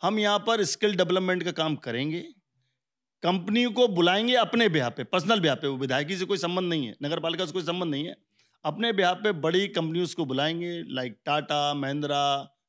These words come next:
एस्कॉर्ट्स, मोटरसाइकिल डिपार्टमेंट के, इनको सबको टेक्नीशियन की जरूरत पड़ती है। उन टेक्नीशियन का यहाँ पर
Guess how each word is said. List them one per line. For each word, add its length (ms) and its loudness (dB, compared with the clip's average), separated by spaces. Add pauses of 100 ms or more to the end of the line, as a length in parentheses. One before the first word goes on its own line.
एस्कॉर्ट्स, 680 -2 (580)
मोटरसाइकिल 440 0
डिपार्टमेंट 520 -2
के, 140 -8
इनको 280 -4
सबको 280 -2
टेक्नीशियन 440 -2
की 60 -6
जरूरत 220 -4
पड़ती 280 -12
है। 300 -20 (440)
उन 140 0
टेक्नीशियन 540 0
का 200 2
यहाँ 420 0
पर 120 2